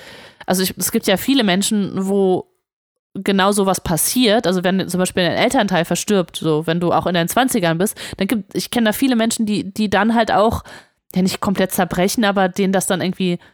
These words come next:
mehr zu schaffen macht, als wenn das zum anderen Zeitpunkt passieren würde. Also wenn man so eine Orientierungsperson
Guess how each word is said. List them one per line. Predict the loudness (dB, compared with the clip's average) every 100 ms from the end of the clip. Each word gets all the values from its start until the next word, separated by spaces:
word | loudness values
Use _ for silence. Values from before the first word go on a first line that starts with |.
| _ -2
mehr | 2 2 2
zu | -2
schaffen | 2 0 2 0
macht, | 0 -2 -8 -16 -20 -12
als | -2 -2 0
wenn | 0
das | 0
zum | 0 2
anderen | 2 2
Zeitpunkt | 0 -4 -2 -4
passieren | -2 0 -2 0
würde. | -2 -2
Also | -2 -2
wenn | -2
man | -2 -4 -4
so | -2
eine | 0
Orientierungsperson | 2 2 2 2 2 0 -2 -2 0 -2 -2